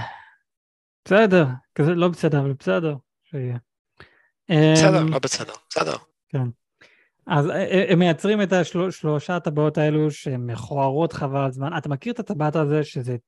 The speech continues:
Speaker 1: טבעת מפלסטיק ויש לזה סוכריה, שזה נראה כמו יהלום?
Speaker 2: כן.
Speaker 1: כן, ה-, הטבעות נראות ככה.
Speaker 2: אני, אני, אני חייב להת-, להתנגד. אני, אין לי שום בעיה עם הטבעות האלה.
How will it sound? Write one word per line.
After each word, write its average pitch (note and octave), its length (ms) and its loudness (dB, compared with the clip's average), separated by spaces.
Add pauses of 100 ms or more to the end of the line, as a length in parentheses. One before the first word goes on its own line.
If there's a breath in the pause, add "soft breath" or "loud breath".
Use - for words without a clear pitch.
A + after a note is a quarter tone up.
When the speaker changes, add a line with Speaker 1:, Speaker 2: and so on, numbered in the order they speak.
(100)
Speaker 1:
טבעת C#3 360 -2
מפלסטיק C3+ 760 -4
ויש B2+ 220 -6
לזה C3+ 160 -2
סוכריה, B2+ 720 -2 (240)
שזה B2+ 280 -6
נראה B2+ 220 -4
כמו C#3+ 180 -4
יהלום? B2+ 440 -4 (960)
Speaker 2:
כן. A#2 280 -8 (400)
Speaker 1:
כן, C3 220 -2
ה-, F3+ 300 -2
הטבעות D#3+ 340 0
נראות C#3+ 240 -2
ככה. C3+ 280 -2 (1200)
Speaker 2:
אני, C#3 560 -2
אני, - 300 -12 (440)
אני B2+ 280 -6
חייב C#3+ 640 -2
להת-, - 200 -14 (100)
להתנגד. A#2 560 -10
אני, C3 280 -12 (500)
אין D3+ 140 -6
לי D3+ 100 -6
שום D3 500 0
בעיה A#2 580 -4
עם G#2+ 100 -14
הטבעות G#2+ 480 -12
האלה. G#2+ 220 -12